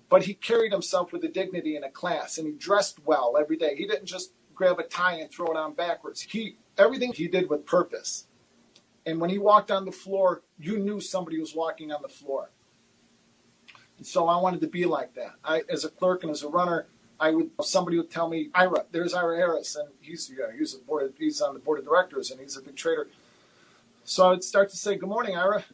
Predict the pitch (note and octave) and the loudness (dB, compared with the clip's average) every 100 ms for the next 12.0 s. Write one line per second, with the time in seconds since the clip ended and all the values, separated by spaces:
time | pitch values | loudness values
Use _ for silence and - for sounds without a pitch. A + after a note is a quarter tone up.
0 | _ _ _ _ - D#3+ F3+ F#3+ F#3+ F3+ | _ _ _ _ -10 -6 -4 -4 -6 -6
1 | E3+ D3+ E3 D#3+ D3+ D3 E3 D#3+ D#3 G#2+ | -8 -6 -6 -8 -10 -8 -2 -2 -2 -8
2 | G2+ D3+ D3 E3 F#3 F3 F3+ D#3+ D3+ - | -2 0 2 2 2 2 2 4 2 0
3 | D#3 D3 D3 C#3 D3+ C#3+ - D#3 D3 - | 2 4 2 -6 -6 -6 -2 -2 -2 -6
4 | D3 - D#3 C#3 C#3+ D#3+ D3+ - D3 - | -20 -18 -8 -8 -2 -2 0 0 -2 -2
5 | _ - E3+ - C#3 C3+ D3 C#3 D#3 D#3+ | _ -6 -4 0 -2 -2 -2 4 4 4
6 | B2+ - D3+ - _ _ _ _ _ _ | -2 -2 -2 -2 _ _ _ _ _ _
7 | _ _ _ - D3+ F3+ E3+ D#3+ D#3+ - | _ _ _ -8 4 6 6 4 0 -2
8 | - F#3+ F#3 D#3+ F3+ - F#3+ C#4+ A#3 F#3 | -6 -4 -4 -4 -6 -8 2 2 4 -2
9 | A#3+ A#3+ F#3+ F3 D3+ - F#3 G3+ A3+ G3+ | -4 -4 -4 -4 -8 -8 -4 -4 -4 -6
10 | G#3+ G#3+ G#3+ G#3+ C4 G3 G3 G#3 G3+ C4 | -8 -6 -10 -10 -4 0 0 0 -6 -2
11 | G#3+ D#3+ E3+ - E3+ G#3 A3+ E3 C3+ | -2 -2 -4 -4 -2 -2 -2 -8 -14